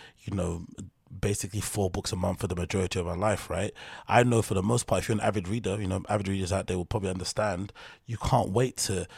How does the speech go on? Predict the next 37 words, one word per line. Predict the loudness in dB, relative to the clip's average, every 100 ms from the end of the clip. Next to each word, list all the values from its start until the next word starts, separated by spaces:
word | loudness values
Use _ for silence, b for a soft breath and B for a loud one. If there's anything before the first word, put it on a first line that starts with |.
| B
tell | -2 2 2
somebody | 2 2 0 -4
the | -4 0
things | 0 0
that | -2
you've | -4 -2
read | -2 -2
or |
the | -2
things | -2 -2
that | -2 -4
you | -6
found | -4 -2 0
out, | -2 -2
especially | 0 0 0 -2
if | -6
you | -6
think | -6 -6
it's | -4
gonna | -4
be | -4
somewhat | -4 -4 -4 -4
helpful, | -4 -4 -8 -8 B B B
because | -4 -2 -2
you | 0
wanna | -2
basically | 0 -4 -4 -4
pass | -2 0 0
that | 0 0
knowledge | 0 0 0
on. | -2
You | -2 -4
rarely | 0 2 2 0
read | -2 -4
books | -6 -6
for | -4
your | -4